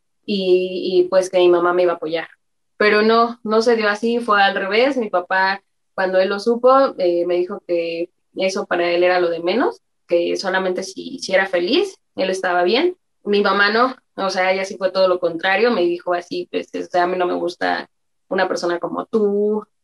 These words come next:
eh, casi, casi, pues, me decía, "Me das asco", ¿no? Y cosas así, pero, eh, pues,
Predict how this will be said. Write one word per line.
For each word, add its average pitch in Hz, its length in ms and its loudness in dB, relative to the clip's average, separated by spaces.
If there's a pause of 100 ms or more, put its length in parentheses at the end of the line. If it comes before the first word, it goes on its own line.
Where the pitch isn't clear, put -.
(120)
eh, 165 320 -4
casi, 190 220 -6
casi, 185 300 -4
pues, 175 160 2
me 170 120 0
decía, 170 280 -2
"Me 180 120 2
das 175 180 0
asco", 175 640 -2 (480)
¿no? 180 440 -2
Y 190 120 -4
cosas 220 240 0
así, 240 340 2
pero, 202 420 0 (640)
eh, 190 520 -4
pues, 196 420 -2